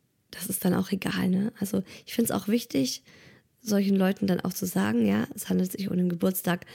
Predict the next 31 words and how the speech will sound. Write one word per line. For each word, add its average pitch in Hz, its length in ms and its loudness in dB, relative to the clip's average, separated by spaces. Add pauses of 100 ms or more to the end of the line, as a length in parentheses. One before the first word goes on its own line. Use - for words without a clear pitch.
(300)
von 185 200 2
einem 180 100 4
autistischen - 580 -2
Kind. 294 400 0 (500)
Dann 190 180 4
ist - 260 -2
da 175 80 4
meistens 180 480 2
auch 175 220 -4 (260)
viel - 500 2
mehr 185 380 4
Toleranz 175 640 2
da 190 220 4
und 180 100 0
viel 190 140 2
mehr 180 120 4
Bereitschaft 180 540 0
da, 175 100 2
auch - 120 -4
Dinge 185 300 2
mal 160 200 0 (500)
anders 220 460 4
zu - 120 0
machen. 190 400 4 (380)
Traut 202 460 2
euch 180 340 0
auch, 175 380 -2 (840)
Dinge 180 280 2
anders 175 340 -2
zu - 120 -4
machen. 180 460 -6